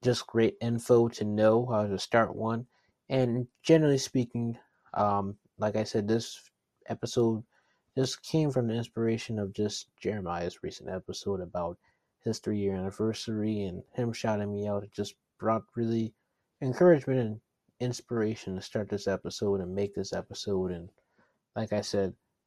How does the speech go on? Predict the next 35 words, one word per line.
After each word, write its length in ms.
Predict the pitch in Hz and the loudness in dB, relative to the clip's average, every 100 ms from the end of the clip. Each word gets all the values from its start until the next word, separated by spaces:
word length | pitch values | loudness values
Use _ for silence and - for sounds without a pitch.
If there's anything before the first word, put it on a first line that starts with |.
| - | -4
I 60 | 104 | -2
already 220 | 104 104 | 0 0
mentioned 360 | 104 101 - | -2 -6 -8
my 100 | 90 | -8
story 500 | 90 - 113 107 101 | -8 -2 2 2 2
and 80 | 95 | 0
how 180 | 104 101 | -2 -2
he 120 | 101 | -2
inspired 580 | 90 87 - 101 95 92 | -4 -6 -4 -2 -2 -2
me 200 | 104 113 | 2 2
to 100 | 98 | 0
create 380 | - - 107 117 | -4 -2 2 2
a 60 | |
podcast. 540 | 95 98 92 90 95 90 | 2 -2 -4 -4 -6 -6
So 120 | 87 | -8
if 80 | 92 | -4
it 20 | |
weren't 240 | 98 120 | -2 -2
for 140 | 123 95 | -2 -2
him, 380 | - 156 110 110 _ _ _ _ _ | 2 2 2 -4 _ _ _ _ _
this 180 | 107 117 | -4 -2
podcast 560 | - 113 98 104 101 95 | 2 4 2 0 -2 -4
would 100 | - | 0
probably 280 | 120 104 | 2 2
never 220 | 101 98 98 | 2 0 0
even 240 | 92 95 | -2 0
be 200 | 117 135 | 2 2
here, 260 | 98 95 - _ | 0 -4 -10 _
because 240 | - 110 98 | -8 -4 -2
I 160 | 123 | 0
never 260 | 147 120 104 | 2 2 4
knew 140 | 127 | 6
what 160 | 131 - | 6 4
podcasting 680 | - 98 - 95 - 95 101 | 2 0 0 -4 -4 -2 2
was 420 | 110 95 - | 2 2 -4